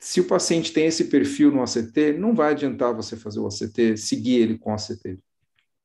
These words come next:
Mas se o paciente, por exemplo, faz o campo, como eu gosto bastante da ideia do campo, se o paciente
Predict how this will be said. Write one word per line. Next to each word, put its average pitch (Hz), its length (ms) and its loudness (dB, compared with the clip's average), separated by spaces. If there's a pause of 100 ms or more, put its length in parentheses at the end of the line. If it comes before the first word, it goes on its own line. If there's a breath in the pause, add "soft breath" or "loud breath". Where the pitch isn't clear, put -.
(260)
Mas 123 200 -2
se 147 60 2
o - 60 -2
paciente, 139 380 2
por 127 160 2
exemplo, 117 280 4
faz 127 280 2
o 123 100 -6
campo, 120 380 0
como 120 240 -4
eu 113 200 -2
gosto 127 360 0
bastante 135 560 -2
da 117 100 0
ideia 110 260 2
do 107 160 -10
campo, 123 320 -6
se - 120 -14
o 117 60 -10
paciente 113 640 -4